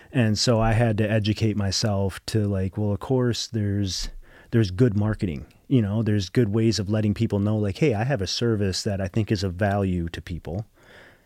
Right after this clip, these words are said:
and I'm here if you need me."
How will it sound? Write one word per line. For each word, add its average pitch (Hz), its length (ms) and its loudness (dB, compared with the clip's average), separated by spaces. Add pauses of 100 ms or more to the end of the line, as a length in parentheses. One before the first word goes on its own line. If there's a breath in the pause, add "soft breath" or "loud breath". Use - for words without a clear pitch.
(240 soft breath)
and 113 240 -2
I'm 113 100 2
here 165 340 0 (1040)
if 104 160 -6
you 120 60 0
need 139 200 0
me." - 200 -16